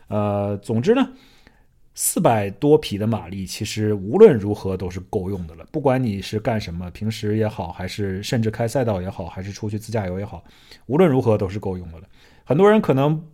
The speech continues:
不理解说，OK，为什么要买一个这么大排量的车？这样排量，这辆车排量是五点零，那会不会很费油？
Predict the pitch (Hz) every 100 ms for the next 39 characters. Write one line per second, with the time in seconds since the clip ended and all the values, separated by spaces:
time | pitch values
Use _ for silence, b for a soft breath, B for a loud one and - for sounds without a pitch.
0 | - 160 123 139 117 95 135 131 131 120
1 | - _ _ _ - 123 123 107 B B
2 | B - 165 175 139 139 139 123 95 101
3 | 120 127 117 107 - 117 110 98 - 104
4 | 113 107 110 110 - - 131 113 - -
5 | 104 117 104 92 110 92 82 85 b b
6 | b - 123 120 113 139 147 104 143 117
7 | 92 90